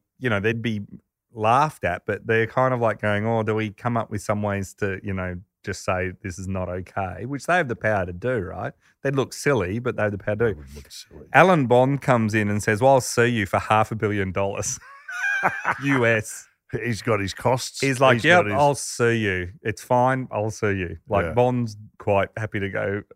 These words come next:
Speaker 1: legal challenges. He's like,
Speaker 2: It's all legal, isn't
Speaker 1: "I'll,
Speaker 2: it?
Speaker 1: I'll sue you."
Speaker 2: It's a boat race.
Speaker 1: So they back down. They go, "Okay, we're gonna do it." Now, part of all this happening at the same time and after this decision is the mind games.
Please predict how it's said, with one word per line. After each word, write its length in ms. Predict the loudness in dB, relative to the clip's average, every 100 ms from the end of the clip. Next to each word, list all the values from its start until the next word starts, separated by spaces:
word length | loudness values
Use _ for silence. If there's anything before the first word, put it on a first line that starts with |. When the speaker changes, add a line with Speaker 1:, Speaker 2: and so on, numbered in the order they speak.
| _ -12
Speaker 1:
legal 600 | -4 -2 0 -2 -4 -6
challenges. 600 | -2 0 0 -2 -4 -6 -4
He's 240 | -4 2
like, 240 | 2 2
Speaker 2:
It's 160 | -4 -14
all 220 | -10 -6
legal, 340 | -4 -4 -4 -6
isn't 80 | 0
Speaker 1:
"I'll, 260 | 2 2 0
Speaker 2:
it? 40 | 0
Speaker 1:
I'll 160 | 0
sue 260 | 0 -2 -2
you." 200 | -2 -8
Speaker 2:
It's 120 | -14
a 60 | -18 -18 -14
boat 240 | -12 -12 -12
race. 240 | -12 -12
Speaker 1:
So 160 | -4 4
they 160 | 4 6
back 320 | 2 0 0
down. 360 | 0 0 -4 -10 -2
They 200 | 0 2
go, 380 | 2 2 0 -4 -14 _ _ -6
"Okay, 380 | -4 -2 -4 -4 _ _
we're 100 | -4
gonna 200 | -2 -2
do 200 | -4 -8
it." 100 | -12 _ _ _ _ _ _ _ _ 2
Now, 100 | 2
part 320 | 6 6 8
of 80 | 6
all 140 | 4
this 140 | 4 2
happening 260 | 0 0
at 80 | -4
the 60 | -2
same 280 | 0 0 2
time 260 | 2 2
and 80 | 2
after 300 | 0 0 -4
this 180 | -6 -6
decision 540 | -10 -8 -8 -6 -8
is 180 | -8 -6
the 80 | -4
mind 380 | -4 -4 -6 -8
games. 480 | -12 -14 _ -20